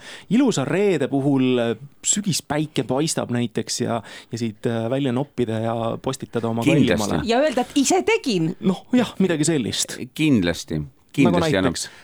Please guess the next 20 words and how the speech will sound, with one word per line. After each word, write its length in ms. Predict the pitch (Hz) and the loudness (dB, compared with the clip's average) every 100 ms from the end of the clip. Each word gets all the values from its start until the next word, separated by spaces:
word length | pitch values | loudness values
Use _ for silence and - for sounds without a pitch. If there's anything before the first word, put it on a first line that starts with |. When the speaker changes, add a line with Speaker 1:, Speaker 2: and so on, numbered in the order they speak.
| - | -6
Speaker 2:
Seal, 200 | 139 135 | -2 2
äh, 160 | 135 127 | 2 2
ma, 160 | 127 | 0
nagu 320 | 120 117 139 151 | -2 0 0 0
näiteks 300 | 160 117 - | -2 -4 -4
ma 60 | 117 | -4
ei 20 | |
oska 160 | - | 0
öelda, 240 | 139 120 92 | 0 0 -2
sellepärast 380 | 104 98 95 104 | -2 0 -2 -4
et 80 | 98 | -2
ma 120 | 113 | 0
üldiselt, 400 | 127 107 107 - | 0 -2 -8 -2
äh, 300 | 101 101 98 98 | 0 2 2 -2
kui 80 | 107 | -2
ma 140 | 113 | 0
ära 80 | 127 | 0
kirjutan 520 | 110 104 95 - 95 95 95 - - 90 | 0 0 0 -2 0 0 0 -4 -4 0
ja 160 | 95 95 - - | 2 0 -2 -2
ära 220 | 110 113 | 2 4